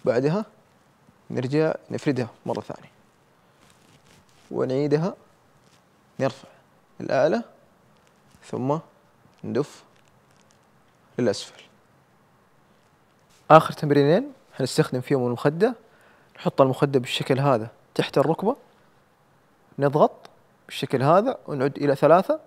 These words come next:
واحد، اثنين، ثلاثة، ونريح. نضغط، عد لين ثلاثة، واحد، اثنين، ثلاثة، ونريح. في التمرين الأخير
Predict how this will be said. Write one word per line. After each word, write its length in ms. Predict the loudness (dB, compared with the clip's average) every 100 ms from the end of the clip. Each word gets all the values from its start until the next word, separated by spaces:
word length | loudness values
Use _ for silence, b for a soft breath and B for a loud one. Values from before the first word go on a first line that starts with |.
| _ _ _ -6
واحد، 280 | -4 -4 -8 -20 _
اثنين، 300 | -10 -6 -6 -8 b b b -2
ثلاثة، 400 | 2 2 0 -8 -8
ونريح. 580 | -4 -4 -4 -14 -20 _ _ _ _ _ _ _ _ _ _ _ _ -4
نضغط، 420 | 2 2 2 -4 -20 _ -4
عد 200 | -2 -2
لين 160 | -2
ثلاثة، 480 | -2 2 2 2 -6 -10 -6
واحد، 280 | -4 -4 -6 _ _ _
اثنين، 300 | -10 -10 -10 _ _
ثلاثة، 440 | -6 -2 -2 -2 -8 -12 _ _ _ _ _ _
ونريح. 540 | -6 -6 -8 -16 -20 -20 _ _ _ _ _ _ _ b b b b b b b
في 60 | -16
التمرين 400 | -10 -4 -2 -2
الأخير 400 | -4 -6 -8 -8